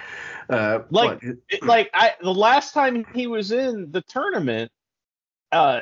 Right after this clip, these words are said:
Speaker 2: he lost a bunch of weight for it. So this is a different kind of look. Like, this is different Tama Tonga here. I'm sorry, I'll shut up. I just,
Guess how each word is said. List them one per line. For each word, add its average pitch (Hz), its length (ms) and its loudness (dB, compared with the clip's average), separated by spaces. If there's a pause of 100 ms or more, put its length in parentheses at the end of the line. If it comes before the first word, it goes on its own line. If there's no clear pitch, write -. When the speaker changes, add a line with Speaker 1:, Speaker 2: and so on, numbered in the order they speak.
(120)
Speaker 2:
he 202 240 -4
lost 202 520 4
a - 40 -4
bunch 131 240 -4
of 107 80 -4
weight 104 300 -4
for - 180 -10
it. - 140 -20 (540)
So 175 640 2
this 165 300 -4
is 147 160 -8
a 135 80 -10
different 175 380 -6
kind 170 220 -4
of 131 80 -4
look. 147 360 -2
Like, 127 300 -2
this 160 200 -6
is 202 100 -10
different 247 380 -2
Tama 185 260 0
Tonga 135 440 -4
here. 85 260 -14
I'm 151 160 0
sorry, 113 320 0
I'll 123 120 0
shut 135 240 -2
up. 104 140 -6
I 120 120 2
just, 120 300 -10